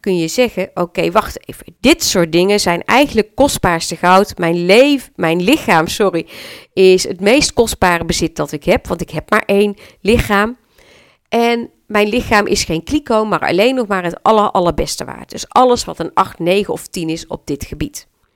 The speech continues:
En dan geef je dus die waarde aan dat stukje wat je op hebt. Merk je op dat het helemaal geen acht, negen of tien is? Hé, hey, waarom zou je het dan in je lichaam stoppen? Jouw lichaam is het waard om, om de mooiste, beste dingen te ontvangen.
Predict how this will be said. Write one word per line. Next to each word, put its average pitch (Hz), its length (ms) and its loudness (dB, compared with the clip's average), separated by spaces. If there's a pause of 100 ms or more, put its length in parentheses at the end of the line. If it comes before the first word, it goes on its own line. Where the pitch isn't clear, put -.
(240)
En - 440 -8
dan - 20 -4
geef 392 320 2
je - 80 -10
dus 202 200 0
die 247 160 -4
waarde 240 600 4 (300)
aan - 180 0
dat - 160 0
stukje - 420 0
wat 175 160 -2
je - 80 -2
op - 140 -6
hebt. - 260 -8 (540)
Merk 302 340 2
je - 100 2
op - 160 2
dat 254 120 2
het 240 120 -4
helemaal 240 380 2
geen 269 200 0
acht, - 200 -10
negen 156 300 -2
of - 120 -12
tien 160 200 -10
is? - 300 -12
Hé, 220 100 -10
hey, 202 200 -12 (120)
waarom 240 260 0
zou 240 180 2
je 262 60 4
het 247 120 2
dan 240 160 2
in 247 100 2
je 240 80 0
lichaam 294 340 2
stoppen? - 420 -2 (300)
Jouw 403 140 0
lichaam 427 440 2
is 302 120 4
het 240 160 -6
waard 277 480 2 (260)
om, 285 180 6 (540)
om 277 200 4
de 269 80 4
mooiste, 285 600 4
beste 269 380 2
dingen 415 280 4
te - 120 0
ontvangen. 156 520 -4